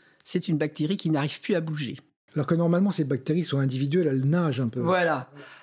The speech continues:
Speaker 1: Ouais, oui, mais en tout cas, celle-là particulièrement, l'hystéria, elle est capable de se promener dans les cellules. Et si on fixe des cellules, ben, on voit toutes les bactéries à différents endroits. Et là, on avait un petit nid. Et là, on s'est dit, «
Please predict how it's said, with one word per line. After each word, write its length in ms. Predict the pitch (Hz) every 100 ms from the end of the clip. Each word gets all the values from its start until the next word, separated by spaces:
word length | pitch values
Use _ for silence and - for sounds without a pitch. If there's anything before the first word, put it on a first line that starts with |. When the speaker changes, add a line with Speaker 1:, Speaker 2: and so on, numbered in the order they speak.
| -
Speaker 1:
Ouais, 480 | 214 226 247 254 262
oui, 340 | 233 240 247 160
mais 120 | 170 165
en 80 |
tout 120 | 160 185
cas, 140 | 233
celle-là 360 | - 196 208 196
particulièrement, 760 | 160 - - 156 151 185 247
l'hystéria, 680 | 175 147 - 147 160 220 190
elle 100 | 139
est 40 | 135
capable 380 | 147 147 185 156
de 100 | 143
se 120 | -
promener 360 | - 165 175
dans 120 | 151 139
les 120 | 131
cellules. 540 | - 170 208 254 226 - - -
Et 80 | 160
si 220 | 151 -
on 80 | 165
fixe 360 | 160 - 220 -
des 140 | 156
cellules, 500 | 143 - 147 220 220 - - -
ben, 100 | -
on 80 | 131
voit 200 | 143 185
toutes 200 | 180 151
les 80 | 147
bactéries 420 | 135 139 151 185
à 40 | 135
différents 520 | 143 - 131 147 139
endroits. 360 | 135 - - 147 - -
Et 80 | 180
là, 160 | 185 214
on 60 |
avait 200 | 160 156
un 100 | 165
petit 220 | 151 -
nid. 300 | 156 143 - - _ _ _ -
Et 60 | 165
là, 140 | 175
on 60 | 175
s'est 180 | -
dit, « 340 | 156 170 202